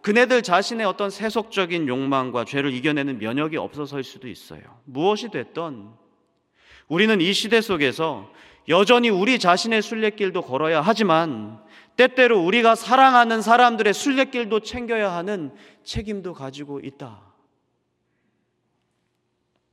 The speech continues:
이런 부담도 지니고 있습니다. 이런 부담과 안타까움 앞에서 저는 여러분들에게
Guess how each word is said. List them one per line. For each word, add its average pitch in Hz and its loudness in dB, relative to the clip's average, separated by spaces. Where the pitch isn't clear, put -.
이런 170 -6
부담도 127 -14
지니고 110 -18
있습니다. - -20
이런 185 2
부담과 170 0
안타까움 151 -2
앞에서 135 -8
저는 135 -8
여러분들에게 110 -10